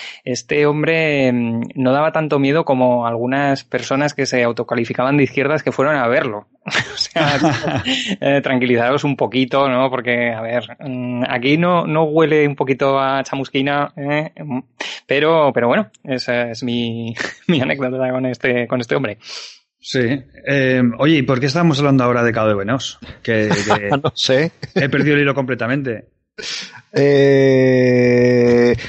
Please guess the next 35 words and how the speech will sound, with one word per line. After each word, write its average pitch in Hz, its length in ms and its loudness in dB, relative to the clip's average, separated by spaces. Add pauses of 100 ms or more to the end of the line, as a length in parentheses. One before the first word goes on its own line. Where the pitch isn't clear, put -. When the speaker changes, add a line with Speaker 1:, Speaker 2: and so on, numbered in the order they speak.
Speaker 3:
dale 196 300 4
pa' 190 120 2
atrás, 170 300 4
chavales, 151 380 4
dale 175 200 6
pa' 175 100 2
atrás 165 420 2
diez 170 220 0
segundos 160 720 2 (160)
al, 139 420 4 (580)
Speaker 2:
Sí. - 180 0
Speaker 3:
al 131 140 4
inbox 185 440 4
o 165 60 4
lo 151 120 2
que 147 100 0
sea 180 480 2
y 135 100 4
ya 139 140 4
sabemos 151 460 4
por 127 180 -2
qué 143 180 2
hemos 135 220 0
acabado 127 320 2
aquí. 117 160 0 (440)
Speaker 1:
El 143 100 0
Speaker 3:
Est-, - 60 -4
Speaker 1:
señor 147 160 2
Speaker 3:
está, 170 200 2
Speaker 1:
Pinter 156 200 0
y - 40 0
yo 156 60 2
Speaker 3:
est- 156 60 0
Speaker 1:
somos 160 200 -6
anarquistas. 127 600 -4